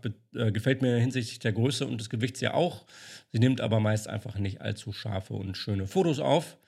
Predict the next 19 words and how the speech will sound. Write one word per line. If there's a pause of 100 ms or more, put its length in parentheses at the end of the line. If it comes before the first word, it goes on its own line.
(440)
Die
R
X
eins
R
drei
wäre
also
genau
das
Richtige,
wenn
da
nicht
eine
ganz
kleine
Sache
wäre.